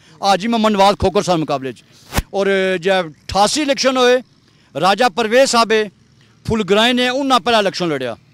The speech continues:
ਉਸ ਤੋਂ ਬਾਅਦ ਨਿਊ ਈਅਰ ਬੁਖਾਰੀ ਸਾਹਿਬ ਕੱਲ੍ਹ ਆਏ, ਡਾਕਟਰ ਤਾਰੋ ਸਾਹਿਬ ਆਏ, ਰਜਾ ਫੁਰਮ ਸਾਹਿਬ ਕੱਲ੍ਹ ਆਏ,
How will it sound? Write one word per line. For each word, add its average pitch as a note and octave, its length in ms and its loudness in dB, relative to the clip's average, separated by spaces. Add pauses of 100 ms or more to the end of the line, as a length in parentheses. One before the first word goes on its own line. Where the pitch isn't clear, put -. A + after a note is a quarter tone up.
(960)
ਉਸ C4+ 140 -6
ਤੋਂ C#4 120 -6
ਬਾਅਦ C4 200 2
ਨਿਊ B3 120 -2
ਈਅਰ C4 100 2
ਬੁਖਾਰੀ G3+ 320 -2
ਸਾਹਿਬ A#3+ 200 -2
ਕੱਲ੍ਹ B3 260 0
ਆਏ, A#3+ 140 2 (420)
ਡਾਕਟਰ G#3 200 0
ਤਾਰੋ A3+ 280 2
ਸਾਹਿਬ A#3 220 -2
ਆਏ, A#3+ 200 4
ਰਜਾ A3 180 -2
ਫੁਰਮ G#3+ 280 -4
ਸਾਹਿਬ A3+ 200 -4
ਕੱਲ੍ਹ A#3 240 0
ਆਏ, A#3 180 2